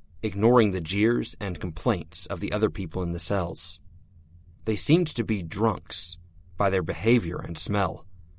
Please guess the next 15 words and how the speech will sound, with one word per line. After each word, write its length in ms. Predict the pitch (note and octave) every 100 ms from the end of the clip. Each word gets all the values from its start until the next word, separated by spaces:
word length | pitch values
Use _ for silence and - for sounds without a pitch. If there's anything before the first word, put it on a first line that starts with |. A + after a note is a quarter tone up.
| - - -
which 180 | A#2
made 160 | A#2+ A#2
them 100 | G#2+
a 80 | G2
bit 200 | D#2 -
more 200 | A#2+ A2+
loud 560 | F#2+ A#2 G#2 F2+ - -
and 340 | G2+ F#2 E2+
complain-y 1080 | - G#2 E2+ - A#2 A#2+ G#2+ F2 F2 E2 - - - -
than 200 | - G2
the 80 | F#2
typical 400 | - - F#2 -
sort. 480 | - F#2 F2 - - - - - - - - - - -
I 100 | E2+
waited, 500 | E2+ E2 G2+ E2 -